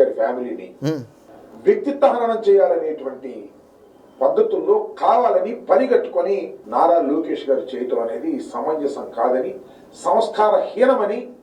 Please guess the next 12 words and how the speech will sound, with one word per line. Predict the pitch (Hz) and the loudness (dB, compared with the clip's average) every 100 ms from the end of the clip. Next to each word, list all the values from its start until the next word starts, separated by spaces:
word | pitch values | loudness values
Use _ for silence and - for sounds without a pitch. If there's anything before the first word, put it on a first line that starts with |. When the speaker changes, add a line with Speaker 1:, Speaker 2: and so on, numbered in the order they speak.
| _ - | _ -14
Speaker 2:
హ్మ్. | 123 135 | -12 -8
Speaker 1:
హెచ్చరించాలనేటువంటి | 127 - 214 120 135 135 123 113 110 110 | -4 0 0 2 0 0 -2 -10 -10 -10
భావంతో | - - 110 - - | -6 -4 -4 -4 -6
నేను | - | -8
ఉన్నాను. | 123 - 131 | -12 -14 -4
నిజంగా | 156 196 202 180 180 - - - | -2 2 2 2 -2 -8 -20 -2
ఆయన | 160 156 156 | 0 2 0
గురించి | - 202 - | -2 -4 0
చెప్పాలంటే | - - 160 156 185 | 2 2 0 -2 -4
కోకొల్లలుగా | 165 139 160 165 165 151 143 - - | -4 -2 0 2 2 2 2 0 -2
కథలు | - | -6
ఉన్నాయి. | - - | -8 -10